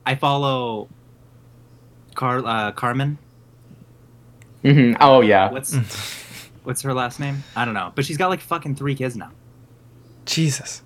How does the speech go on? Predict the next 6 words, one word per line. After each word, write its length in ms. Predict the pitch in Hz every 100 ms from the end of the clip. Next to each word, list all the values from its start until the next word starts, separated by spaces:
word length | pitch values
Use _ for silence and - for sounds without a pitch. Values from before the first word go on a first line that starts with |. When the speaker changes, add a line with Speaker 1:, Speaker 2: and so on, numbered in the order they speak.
| _ _ - _ - - - - - - - - -
Speaker 1:
Bitch 120 | 131 135
is 120 | 117
up 180 | 139 95
there. 160 | 76 - _ - - - - _ -
Speaker 3:
Yeah. 380 | 117 113 101
<laughs> 60 | -